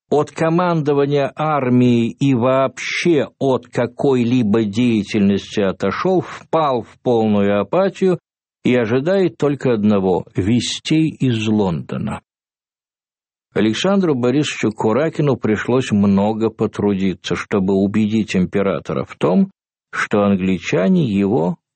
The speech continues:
кинули, что теперь ни для него, Александра Павловича, ни для России нет иного выхода, как начало переговоров с Наполеоном.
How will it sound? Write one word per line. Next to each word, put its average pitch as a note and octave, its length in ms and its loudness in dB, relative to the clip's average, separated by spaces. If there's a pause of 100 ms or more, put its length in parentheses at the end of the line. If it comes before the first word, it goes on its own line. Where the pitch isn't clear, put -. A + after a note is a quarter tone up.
(320)
кинули, G2 680 0 (480)
что - 300 -2
теперь D#3+ 640 0 (320)
ни D3+ 420 4
для F3+ 260 2
него, C3 580 0 (280)
Александра A2 680 0
Павловича, G2 640 -4
ни C3 440 2
для G3 260 2
России B2 640 -2
нет C#3 560 2
иного D#3+ 520 2
выхода, G2+ 540 0
как - 460 -6 (320)
начало F3+ 580 0
переговоров G2+ 800 -2
с - 80 -8
Наполеоном. F#2+ 680 -2